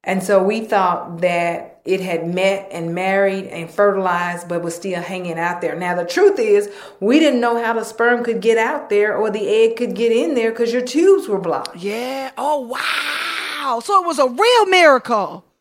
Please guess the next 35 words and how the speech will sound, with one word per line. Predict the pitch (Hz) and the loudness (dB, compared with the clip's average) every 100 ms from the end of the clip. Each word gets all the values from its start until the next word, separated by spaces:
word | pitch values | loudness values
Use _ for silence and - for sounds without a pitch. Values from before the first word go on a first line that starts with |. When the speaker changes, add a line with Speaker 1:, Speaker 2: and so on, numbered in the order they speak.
| - | -6
Speaker 1:
That, | 220 262 - | 0 2 2
and | 247 | -4
that's | 330 349 | -4 -4
what | 381 | -4
I'm | 339 | -4
saying | 302 - 339 427 415 | -6 -6 -4 -2 -2
to | 359 | 0
you. | 311 285 | 0 0
You | 269 | -2
don't | 240 269 - 240 | 0 0 0 -2
realize | 247 311 311 269 254 | -2 0 0 0 0
we | 226 262 269 | -2 -4 -4
don't | 208 226 233 233 | -2 0 0 -2
have | 226 220 214 | -4 -6 -6
an | 196 | -6
explanation. | 214 214 - 208 202 190 208 226 - 175 - _ _ | -6 -6 -10 -6 -6 -4 -6 -6 -12 -16 -16 _ _
Speaker 2:
What? | 440 508 508 480 | 0 4 6 4
Speaker 1:
How? | 214 220 220 214 - | 2 0 2 0 -2
Yes, | 226 302 440 453 240 190 | -2 2 4 2 0 -2
we | 233 | -4
don't | 202 214 220 214 | 0 0 0 -2
know. | 220 240 277 - - _ | -4 -4 -8 -14 -20 _
We | 196 208 | -6 -4
don't | 208 208 202 | -2 -2 -2
know. | 208 202 160 - - _ _ _ - - | 0 0 -2 -10 -20 _ _ _ -20 -6
'Cause | 226 233 | -2 2
when | 254 | 4
you | 285 | 4
did | 302 302 | 4 2
the | 247 | 4
dye | 233 226 226 | 4 4 2
test, | 226 202 196 | -2 -2 -2
the | 196 | -2
guy | 196 185 | 2 2
said | 190 196 190 165 | 0 -2 0 0